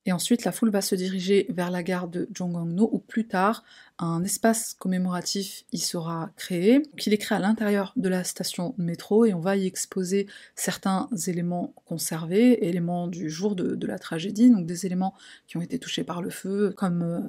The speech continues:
ce téléphone. Sur les murs, il y avait des messages écrits dans la suie à la mémoire des victimes. Dans la gare, il me semble qu'il y a même encore à ce jour une vidéo qui tourne en boucle, une vidéo d'information,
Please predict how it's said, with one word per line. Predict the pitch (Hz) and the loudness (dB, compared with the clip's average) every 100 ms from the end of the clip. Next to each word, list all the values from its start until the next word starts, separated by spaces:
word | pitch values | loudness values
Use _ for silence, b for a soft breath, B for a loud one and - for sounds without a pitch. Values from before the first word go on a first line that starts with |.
| 269 - _ | -10 -16 _
ce | - 185 170 | -8 -4 -4
téléphone. | - - 170 165 208 220 226 | -4 -4 -4 -2 2 4 4
Sur | - - 175 | 2 -4 -2
les | |
murs, | 175 214 | 0 0
il | 208 | 2
y | |
avait | 180 | 2
des | 196 | 2
messages | 170 170 175 202 196 190 b b b - | 0 -2 -2 -2 -4 -6 b b b -8
écrits | 185 - 214 208 - | -8 -2 0 0 -2
dans | 175 170 170 | -4 -2 -2
la | 170 | -4
suie | 170 - 202 240 254 _ _ _ - | -4 -4 0 0 0 _ _ _ -8
à | |
la | 170 165 | -4 -2
mémoire | 165 170 208 220 - - | 0 2 0 0 -6 -8
des | 180 185 | -4 -2
victimes. | 180 170 - 175 170 170 | -4 -6 -6 -4 -4 -2
Dans | 190 | 2
la | 196 | 4
gare, | 214 254 | 6 8
il | 202 | 6
me | |
semble | - 226 | 4 2
qu'il | 233 196 | 2 0
y | |
a | 180 | 2
même | 190 220 196 | 4 4 4
encore | 175 208 214 - | 2 2 0 0
à | 190 | -4
ce | 185 185 | -2 -6
jour | 170 196 208 | -2 0 0
une | 180 170 | -2 -2
vidéo | 170 196 208 214 226 - | -2 2 4 4 2 -4
qui | 175 | -10
tourne | - 196 190 | -4 -2 -2
en | 165 | -4
boucle, | 165 190 220 175 | -2 -2 -2 -4
une | |
vidéo | 165 190 220 | -2 2 2
d'information, | 185 - 180 170 - - 214 | 2 -2 -4 -2 -4 -2 -2